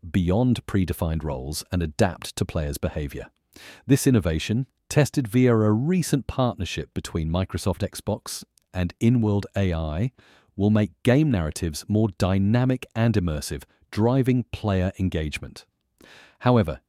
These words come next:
its application in the gaming industry is still nascent, and the balance between control and unpredictability in how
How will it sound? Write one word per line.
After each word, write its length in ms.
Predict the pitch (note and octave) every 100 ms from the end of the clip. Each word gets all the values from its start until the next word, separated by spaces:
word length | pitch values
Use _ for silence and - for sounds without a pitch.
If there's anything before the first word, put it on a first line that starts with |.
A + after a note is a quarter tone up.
| _
its 200 | C3 - -
application 600 | C#3+ D3+ - G2+ - G#2+
in 100 | F#2
the 80 | D#2+
gaming 400 | A2 B2+ G#2 D#2
industry 500 | D2+ D2+ - E2+ -
is 140 | G#2
still 400 | - - C#3 D3
nascent, 540 | A#2 F2 - C#2 - - _ _ _ - -
and 160 | G2 F#2+
the 60 |
balance 320 | F#2 C#3 E3+ -
between 320 | - A2 G2+
control 520 | G#2 G2+ C3 C#3 D#3
and 180 | G2 F#2 -
unpredictability 920 | A#2+ A#2+ B2+ - A2+ G#2 F2+ G2 E2+
in 60 |
how 280 | E2 G#2+ A#2